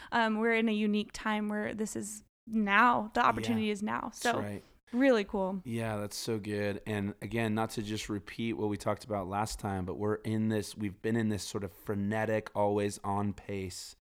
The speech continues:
Speaker 2: and now we are at home and we have a lot more time on our hands. So let's lean into that, like you said.
Speaker 1: Yeah.
Speaker 2: And if we don't know how to hear the voice of God, well,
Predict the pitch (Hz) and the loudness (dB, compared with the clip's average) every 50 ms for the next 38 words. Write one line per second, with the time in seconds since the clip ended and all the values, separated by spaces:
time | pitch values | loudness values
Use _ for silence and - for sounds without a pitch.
0 | _ - - - - - - - _ - - 104 101 98 98 98 101 104 107 107 | _ -20 -20 -20 -20 -20 -20 -20 _ -10 -6 -4 -2 -2 0 0 2 2 2 2
1 | 110 110 110 107 107 - - - 101 95 101 98 98 98 98 98 95 - - 98 | 2 2 2 2 0 -2 -6 -10 -10 -6 -6 -4 -4 -4 -4 -6 -6 -6 -6 -6
2 | 101 104 - - 87 110 110 113 113 117 120 127 127 - - - - 104 101 98 | -6 -6 -6 -6 -4 -2 0 0 2 2 0 -2 -4 -6 -8 -8 -8 -6 -4 -4
3 | 98 95 98 - - - 98 92 87 95 104 95 98 98 104 95 85 107 107 - | -4 -6 -8 -10 -14 -12 -10 -8 -8 -8 -8 -8 -6 -4 -4 -4 -4 -4 -4 -4
4 | - 104 104 104 101 101 98 101 98 98 90 - - 98 - - - 104 - - | -6 -6 -6 -4 -4 -4 -4 -4 -4 -6 -8 -10 -12 -14 -14 -16 -16 -16 -14 -10
5 | - 123 120 117 - - 107 127 147 143 - 110 101 98 - 104 101 - 117 110 | -6 -6 -6 -6 -6 -6 -6 -6 -6 -6 -8 -8 -8 -8 -8 -10 -10 -8 -8 -8
6 | - - - - 117 123 117 107 143 - - 196 107 110 101 95 95 - - - | -8 -6 -4 -2 0 2 0 0 -2 -6 -8 -4 -2 -2 -2 -2 -4 -8 -18 -20
7 | _ - - 107 117 120 117 95 113 113 113 117 117 98 - - - 113 113 123 | _ -14 -8 -2 0 0 0 2 0 0 0 0 0 -2 -6 -10 -8 -4 -2 0
8 | 131 127 131 139 135 147 147 151 156 151 151 143 151 156 156 - - - - 156 | 0 0 -2 -4 -4 -4 -4 -4 -4 -4 -6 -6 -6 -6 -6 -6 -8 -10 -8 -6
9 | 156 156 156 156 147 - - - - - _ - 113 | -4 -4 -4 -6 -8 -10 -18 -20 -20 -16 _ -10 -10